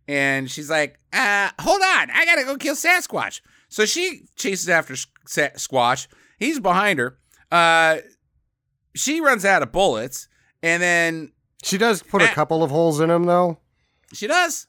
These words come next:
Speaker 2: Yeah, I
Speaker 1: Or
Speaker 2: think
Speaker 1: does
Speaker 2: she
Speaker 1: Max?
Speaker 2: lands two of the seven shots she's attempted.
Speaker 1: Okay, all right. Well, either way, Max catches up to her, and he's like, "You gotta go. You get out of here."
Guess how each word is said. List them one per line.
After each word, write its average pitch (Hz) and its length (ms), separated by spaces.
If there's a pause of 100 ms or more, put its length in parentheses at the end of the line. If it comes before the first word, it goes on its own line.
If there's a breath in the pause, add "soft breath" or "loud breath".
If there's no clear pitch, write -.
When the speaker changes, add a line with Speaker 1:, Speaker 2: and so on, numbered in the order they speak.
Speaker 2:
Yeah, 131 160
I 127 40
Speaker 1:
Or - 40
Speaker 2:
think 135 120
Speaker 1:
does 123 80
Speaker 2:
she - 60
Speaker 1:
Max? 101 300
Speaker 2:
lands 127 360
two 131 300
of 98 140
the 104 100
seven 104 400
shots 98 400
she's 87 260
attempted. 69 560 (760 soft breath)
Speaker 1:
Okay, 110 300 (120)
all 131 80
right. 110 280 (500 soft breath)
Well, 170 260
either 254 220
way, 170 300 (180 soft breath)
Max 214 280
catches 190 300
up 165 160
to 180 80
her, 160 120
and 147 80
he's 139 160
like, 127 240
"You 175 120
gotta 165 220
go. 120 380 (760)
You 98 140
get 180 200
out 165 200
of 139 60
here." 95 380